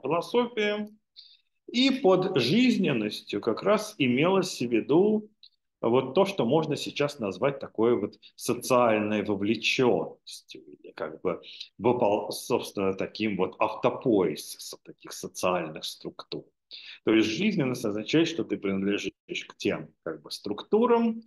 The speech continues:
которые как бы действуют независимо от тебя, в том числе и в твоём сознании жизненность, то есть некоторая направленность на предмет.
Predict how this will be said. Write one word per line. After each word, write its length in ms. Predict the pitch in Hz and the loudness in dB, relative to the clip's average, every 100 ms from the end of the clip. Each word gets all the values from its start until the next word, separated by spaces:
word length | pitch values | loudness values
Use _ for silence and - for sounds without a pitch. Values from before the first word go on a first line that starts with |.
| _ _ _ | _ _ _
которые 480 | - 131 208 220 196 | -2 4 6 6 6
как 200 | - 101 | 4 2
бы 120 | 107 | 0
действуют 840 | 98 127 180 - - 147 147 147 - _ - | 2 4 4 0 -4 2 2 2 -4 _ -2
независимо 1080 | 135 170 117 101 98 127 - 110 101 92 | 2 2 4 2 0 -2 -6 -4 -2 -4
от 60 | - | -6
тебя, 360 | - - - - _ | -12 -12 -14 -20 _
в 180 | - - | -20 -4
том 160 | - 220 | 0 0
числе 320 | 156 120 143 | 0 2 2
и 100 | - | 2
в 20 | |
твоём 200 | 110 123 | 0 -2
сознании 640 | - 135 135 120 101 78 - _ _ _ - - _ - _ _ _ | 0 0 2 0 0 -2 -10 _ _ _ -20 -20 _ -20 _ _ _
жизненность, 960 | 87 85 95 87 - - - _ - - | -8 -4 -2 -4 -8 -14 -20 _ -18 -12
то 80 | 87 | -8
есть 260 | 85 92 - | -8 -8 -6
некоторая 460 | 101 - 92 87 | -8 -6 -4 -2
направленность 1000 | 87 90 - 98 98 95 90 90 90 - | -2 -4 0 2 2 0 -4 -6 -12 -12
на 80 | 85 | -12
предмет. 520 | - 85 82 80 78 | -12 -12 -12 -14 -20